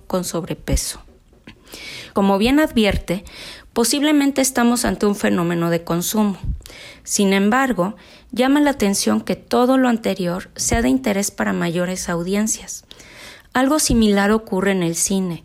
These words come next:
en que señala, en dos mil veintidós se estrenaron al menos cinco películas con temáticas feministas en Estados Unidos. She Said,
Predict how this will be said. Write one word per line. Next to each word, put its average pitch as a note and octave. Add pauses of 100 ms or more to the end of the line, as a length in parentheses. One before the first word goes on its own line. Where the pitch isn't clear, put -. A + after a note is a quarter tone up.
en F3+
que F3
señala, G3+ (400)
en G#3
dos G#3
mil B3
veintidós A3+
se -
estrenaron F#3+
al F3
menos F#3
cinco A#3+
películas G3+
con F3
temáticas F3+
feministas G3+
en F3
Estados E3
Unidos. D3+ (1000)
She -
Said, F3